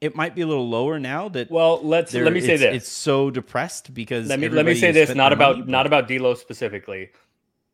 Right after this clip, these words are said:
Speaker 2: but let me say this. The Lakers have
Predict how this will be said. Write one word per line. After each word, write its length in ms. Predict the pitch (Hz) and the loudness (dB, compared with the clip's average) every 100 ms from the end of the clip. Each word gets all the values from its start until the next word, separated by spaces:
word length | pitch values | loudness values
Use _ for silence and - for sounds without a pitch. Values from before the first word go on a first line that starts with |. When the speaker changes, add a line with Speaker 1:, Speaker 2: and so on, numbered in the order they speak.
| _ _ _ _ - | _ _ _ _ -8
Speaker 2:
but 180 | 143 | -4
let 120 | 135 139 | -2 -4
me 80 | |
say 140 | 131 135 | -4 -6
this. 240 | 110 101 - | -6 -8 -8
The 100 | 127 | -8
Lakers 520 | 127 135 135 156 139 | -6 -8 -6 -8 -10
have 580 | - 131 127 127 123 | -4 -2 -2 -4 -8